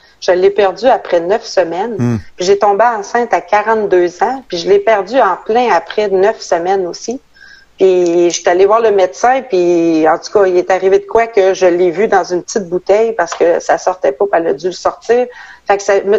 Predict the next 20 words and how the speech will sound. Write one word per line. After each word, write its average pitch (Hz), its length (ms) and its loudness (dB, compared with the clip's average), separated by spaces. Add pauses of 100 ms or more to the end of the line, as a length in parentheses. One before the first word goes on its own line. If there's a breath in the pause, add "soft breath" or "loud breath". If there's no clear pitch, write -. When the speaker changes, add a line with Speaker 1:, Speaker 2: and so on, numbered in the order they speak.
(160)
Speaker 1:
tellement 254 400 0
marqué, 247 540 0
là, 226 120 4
puis 220 120 -10
je 175 100 -2
me 202 80 6
suis 202 220 -6
dit, 226 100 -4
crime. 254 380 0 (300 loud breath)
Puis 202 100 2
là, 294 80 4
le 262 80 -2
monde 262 160 2
me 202 160 2
dit 175 260 -4
tout, 269 60 4 (160)
adopte, 180 420 0
adopte, 185 460 0
mais 147 240 0
écoute, - 240 -10